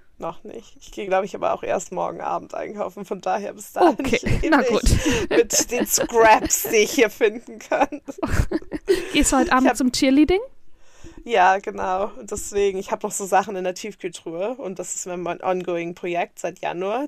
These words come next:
Speaker 1: die leer zu machen, weil ich mein einfach so voll war, mein Fach.
Speaker 2: Mhm.
Speaker 1: Ich hab auch das größte Fach bei uns. Und es war einfach voll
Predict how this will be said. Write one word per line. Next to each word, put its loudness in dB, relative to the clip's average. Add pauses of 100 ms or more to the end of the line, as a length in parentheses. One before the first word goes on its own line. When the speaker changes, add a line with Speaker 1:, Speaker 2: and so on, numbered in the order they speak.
Speaker 1:
die -10
leer 0
zu -12
machen, -12
weil -4
ich -12 (120)
mein -2
einfach -6
so -8
voll -2
war, -2
mein -8
Fach. -6 (180)
Speaker 2:
Mhm. 0
Speaker 1:
Ich -2
hab -2
auch -6
das -16
größte -8
Fach -14
bei -14
uns. -16 (460)
Und -10
es -8
war -2
einfach -6
voll 2